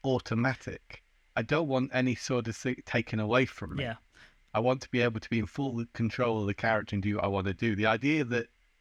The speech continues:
Speaker 1: anything lower than normal that's very easy and easy, uh, is automatic. I d-, I don't know what's automatic about it.
Speaker 2: Check that, 'cause it might be quick time events. You might not have to do quick time events, which would be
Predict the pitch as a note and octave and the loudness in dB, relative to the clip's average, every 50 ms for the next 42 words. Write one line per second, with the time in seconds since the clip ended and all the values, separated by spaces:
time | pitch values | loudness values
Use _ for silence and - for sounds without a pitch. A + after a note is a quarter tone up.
0 | _ _ _ _ - B2+ C3 D3 - - B2 A2+ A#2 A2+ A#2+ B2 A#2+ A2+ F#2+ G#2 | _ _ _ _ 0 0 0 0 0 -2 -2 0 2 2 2 2 2 0 0 -2
1 | G2+ G2 A2 A2 A2 G#2+ F#2+ F2+ F2 F#2 F#2+ G#2+ G#2 F#2+ - - - - - A#2 | 0 0 0 0 0 0 0 -2 -2 -4 -4 -4 -6 -6 -6 -10 -18 -8 -2 2
2 | A2+ A2 A2 G#2+ G#2 G2+ F#2+ G#2 F#2 G2 G#2+ A2+ A2+ G2+ F2+ - - - D#2+ - | 2 2 2 2 0 0 0 0 0 2 2 2 0 0 -4 -6 -10 -12 -12 -14
3 | _ _ _ _ _ _ _ _ - - G#2+ G#2+ G#2 G#2 G#2 G2+ - - _ _ | _ _ _ _ _ _ _ _ -2 0 2 4 4 6 4 4 2 0 _ _
4 | _ _ _ _ _ _ _ - A#2+ A2+ - C3 C3 A#2+ - - G2+ G#2 A#2+ B2+ | _ _ _ _ _ _ _ -2 -2 -2 0 0 0 0 0 0 0 2 2 0
5 | - - - F2 F2 - - - - - - G#2+ G2 G2+ G2+ B2 B2 C#3 C#3+ C3+ | 0 -2 -6 -6 -6 -6 -10 -12 -6 -4 -2 -2 0 0 0 2 2 2 2 2
6 | C3 B2 A#2+ C3+ B2 - - A#2+ A#2+ - - A2 A#2+ A#2+ A#2 - - - A2 G2 | 2 2 2 0 0 0 -2 -4 -2 -2 -2 0 0 0 0 -2 -4 -6 -2 2
7 | - A#2 A#2 A2+ G2+ - - - C#2+ - - - - - A#3+ B3+ B3 - - G3+ | 4 4 4 4 2 0 -2 -4 -4 -6 -8 -14 -4 0 2 2 2 2 0 0
8 | F3 C3 A#2+ A#2 - D3+ C#3+ D#3+ E3 F3+ G3 G3+ - - E3 - - F#3 E3+ - | 2 2 0 -2 -6 -6 -4 -4 -2 -2 -2 -4 -4 -8 -10 -8 -6 -8 -6 -6
9 | - C#3+ A#2+ A2+ G#2 G2+ G2 G2 F#2+ G2 - - - C3 C3+ C#3+ D3 D3 C#3+ C#3 | -6 -6 -4 -4 -4 -6 -6 -6 -8 -10 -12 -12 -10 -8 -8 -6 -6 -4 -6 -6
10 | - - - C3 C3 A#2+ - - C3 - - - G2+ G2+ G2 G#2 G2+ G2 G2 - | -8 -10 -12 -10 -10 -10 -8 -10 -12 -10 -10 -12 -10 -10 -8 -8 -10 -10 -10 -10
11 | - - - - - - G#2+ - - A2 G#2+ G2+ | -10 -12 -10 -12 -14 -14 -12 -10 -8 -8 -8 -8